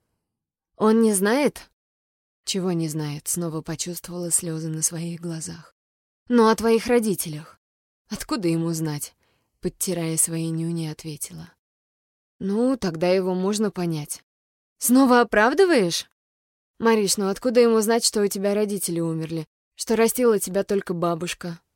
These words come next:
«Ты же его чем-то зацепила. Не просто так он вокруг тебя вертится и говорит колкости. Конечно же, тебе решать, но я бы такого парня не стала со счетов снимать.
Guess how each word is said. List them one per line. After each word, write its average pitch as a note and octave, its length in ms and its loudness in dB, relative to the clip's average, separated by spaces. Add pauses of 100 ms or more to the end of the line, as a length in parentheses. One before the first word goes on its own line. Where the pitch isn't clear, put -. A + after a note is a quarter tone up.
(280)
«Ты A3+ 120 -2
же G#3 140 -2
его A3+ 220 4
чем-то A3+ 340 -2
зацепила. G#3 720 -2 (340)
Не A#3 140 2
просто C4+ 340 0
так F#3+ 220 -2
он F3+ 100 0
вокруг F3 300 -4
тебя F3+ 260 -2
вертится G3 500 -2
и D#3+ 60 -4
говорит F3+ 460 0
колкости. F3 600 -10 (400)
Конечно G#3+ 400 0
же, F#3+ 120 -2
тебе A3+ 320 -2
решать, F3+ 400 -4 (260)
но A#3+ 140 0
я E4 160 4
бы A#3+ 80 0
такого F3 400 -2
парня F3+ 340 -2
не E4 160 0
стала F3 360 0
со F3 180 0
счетов F3+ 400 -6
снимать. F3+ 500 -4